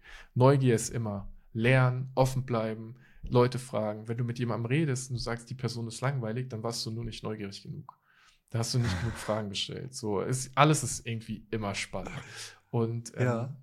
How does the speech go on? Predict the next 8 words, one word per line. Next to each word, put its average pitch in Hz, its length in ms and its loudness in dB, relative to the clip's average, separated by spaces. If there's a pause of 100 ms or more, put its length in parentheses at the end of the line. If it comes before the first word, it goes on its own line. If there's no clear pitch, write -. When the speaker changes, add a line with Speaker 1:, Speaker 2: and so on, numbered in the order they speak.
(120)
Speaker 1:
Disziplin 143 500 0
bedeutet 147 420 0
für - 160 -2
mich, 135 440 -2
ähm, 123 480 -2 (680)
ich 131 160 -2
kann, 156 300 4
äh, 120 420 0